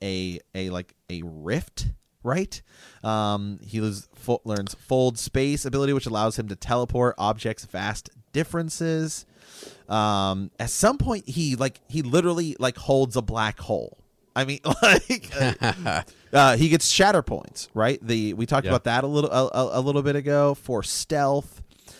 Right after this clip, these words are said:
Speaker 1: Um, yeah, it's, it's pretty, it's, it's pretty insanely powerful, some of the things that he gets, he gets to do.
Speaker 2: Yeah, I mean, I, I just, I've said it before. He, he at one point even does force project. I mean,
Speaker 1: Mm-hmm.
Speaker 2: he, he's, he's doing a lot of things. And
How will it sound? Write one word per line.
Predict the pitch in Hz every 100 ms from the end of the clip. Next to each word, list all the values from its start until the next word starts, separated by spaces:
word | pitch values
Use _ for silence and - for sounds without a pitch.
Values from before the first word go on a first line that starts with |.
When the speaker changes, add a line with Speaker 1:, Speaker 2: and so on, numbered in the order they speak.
| - - -
Speaker 1:
Um, | 101 98 95 95 95 -
yeah, | 101 98 90 -
it's, | 110 - - -
it's | - -
pretty, | - - 170 175 - 151 139 127
it's, | 120 117 - -
it's | 110 -
pretty | - - 160 - 139 85
insanely | 107 98 - 95 95 92 90
powerful, | - 78 62 - 67 -
some | 101
of | 87 90
the | 85
things | - 76 73 -
that | -
he | 104 87
gets, | - - - -
he | 107 90
gets | - -
to | -
do. | - - - _ _ _ _ _ - - - - - -
Speaker 2:
Yeah, | 135
I | 127
mean, | 127
I, | 120 120
I | 107
just, | 110
I've | 110 -
said | 127
it |
before. | 101 127 107
He, | 110 -
he | 110
at | 101
one | 110 113
point | 110 107
even | 110 104 101
does | 104 95
force | - 98
project. | - 85 90 85 - - _ _ _ 104
I | 101
mean, | 98 95 104
Speaker 1:
Mm-hmm. | 98 87 -
Speaker 2:
he, | 101
he's, | 104 101 95 -
he's | 104
doing | 95 107 95
a |
lot | 104 104
of |
things. | 101 92 95
And | 95